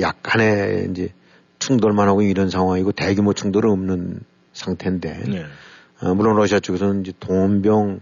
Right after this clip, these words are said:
Speaker 1: 그다음에 용병 다
Speaker 2: 음.
Speaker 1: 총동원해서 이제 하고 있죠. 근데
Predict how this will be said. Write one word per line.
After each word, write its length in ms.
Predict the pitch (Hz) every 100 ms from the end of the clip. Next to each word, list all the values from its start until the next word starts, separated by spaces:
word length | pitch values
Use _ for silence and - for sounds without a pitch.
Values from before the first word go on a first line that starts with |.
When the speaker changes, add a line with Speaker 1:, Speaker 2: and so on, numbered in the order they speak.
| -
Speaker 1:
그다음에 440 | 95 92 92 95
용병 540 | 98 98 101 98 101 85
다 280 | - 95 92 95
Speaker 2:
음. 80 | 87 _ -
Speaker 1:
총동원해서 560 | - 98 92 92 85
이제 140 | 90 87
하고 220 | - 101
있죠. 260 | 85 - 87
근데 280 | 92 95